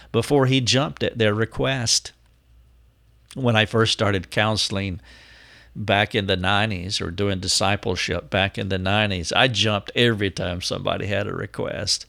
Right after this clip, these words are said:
After a while, I was worn out. But not just worn out, I realized that some people were serious and some weren't.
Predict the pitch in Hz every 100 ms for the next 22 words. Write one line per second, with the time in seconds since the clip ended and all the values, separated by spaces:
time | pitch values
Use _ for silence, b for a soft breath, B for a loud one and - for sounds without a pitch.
0 | B B B B B 127 202 190 135 120
1 | 147 202 113 104 98 95 90 107 127 120
2 | 110 110 131 117 - - - _ b b
3 | b - 123 123 226 175 117 104 117 123
4 | 104 90 107 101 78 113 98 135 113 104
5 | 98 104 92 - 104 104 101 92 90 -
6 | 120 92 92 110 - 82 - 95 90 73
7 | 87 92 98 95 -